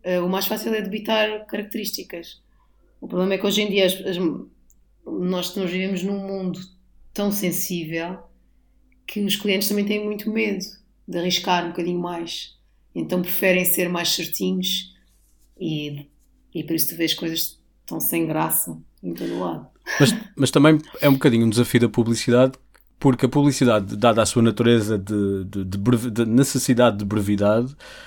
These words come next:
Speaker 2: ah, ah, chafurda em estereótipos, chafurda em, em perpetuar estereótipos. Isso também é um
Speaker 1: Sim.
Speaker 2: bocadinho um desafio para a publicidade, ou não?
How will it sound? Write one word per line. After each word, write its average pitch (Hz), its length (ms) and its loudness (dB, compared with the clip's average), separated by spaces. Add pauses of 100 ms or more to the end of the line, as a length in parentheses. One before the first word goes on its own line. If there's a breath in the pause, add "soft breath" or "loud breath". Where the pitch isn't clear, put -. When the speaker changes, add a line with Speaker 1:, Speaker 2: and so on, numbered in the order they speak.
(240 loud breath)
Speaker 2:
ah, 95 520 -4
ah, 101 200 -10
chafurda 127 680 4
em 135 60 6
estereótipos, 135 680 2
chafurda 120 640 4
em, 127 360 6
em 117 220 2
perpetuar 120 640 2
estereótipos. 123 680 0
Isso 98 140 -2
também 104 220 2
é 107 40 0
um 107 80 -2
Speaker 1:
Sim. 104 60 0
Speaker 2:
bocadinho 104 260 0
um 113 40 4
desafio 110 280 0
para 117 100 2
a 110 40 2
publicidade, 117 520 2
ou 95 60 -2
não? 87 140 -8